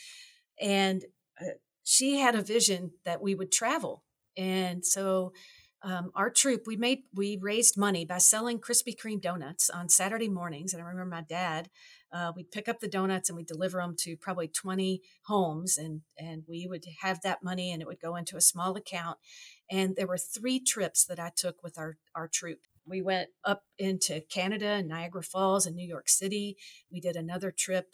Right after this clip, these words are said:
into the mid-Atlantic states and different sites. We also went to the home of Juliette Lowe, um, the founder of the Girl Scouts in Savannah, Georgia. And then the other trip was, of course, you have to go to Florida, right? And, uh, Disney World, my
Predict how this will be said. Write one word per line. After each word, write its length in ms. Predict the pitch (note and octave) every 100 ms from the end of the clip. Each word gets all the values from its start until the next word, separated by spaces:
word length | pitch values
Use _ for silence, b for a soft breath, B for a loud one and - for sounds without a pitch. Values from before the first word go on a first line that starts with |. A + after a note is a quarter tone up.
| - F#3
into 840 | F3+ F3 F3 - F#3+ F3+ E3+ E3 -
the 320 | E3+ D#3 C#3+ - _ G#3+
mid-Atlantic 720 | A3+ G#3 F3 E3+ F#3 F#3+ -
states 560 | - G3 G3+ - - B B B B _
and 300 | F#3 F3 E3+
different 320 | G3 - G3
sites. 580 | - F#3 F#3+ F#3+ - - - _ -
We 140 | F3+
also 260 | F3 E3+ F3
went 200 | F3 E3
to 100 | E3+
the 80 | D#3
home 280 | F#3+ F#3+
of 140 | F3 D#3+
Juliette 460 | F#3 F3 E3+ -
Lowe, 300 | E3+ F#3 B3 - B B B _
um, 240 | E3+ E3+ E3
the 80 | E3
founder 340 | F#3 G3+ G3
of 80 | F#3
the 60 |
Girl 200 | F#3+ F3
Scouts 400 | E3+ - F#3 F#3+
in 80 | E3+
Savannah, 480 | - E3+ F3 F3 F3
Georgia. 520 | E3 E3+ F3+ G#3+ G3+ -
And 160 | F#3
then 140 | F3 F3
the 140 | F3+
other 160 | A#3 A#3
trip 260 | - G3 -
was, 260 | E3+ E3
of 100 | -
course, 340 | - A3 G3 -
you 80 | D#3+ A3+
have 100 | A3+
to 80 |
go 100 | F#3+
to 60 | D#3+
Florida, 400 | - G3+ F3+ D#3
right? 300 | D3 E3 E3+ B B B B _
And, 440 | F3+ F#3 F3+ E3 E3
uh, 320 | D#3+ D#3+ E3 - F3+
Disney 340 | A3+ A3+ A3
World, 440 | G3+ G#3 G3+ G3+ F3
my 220 | D3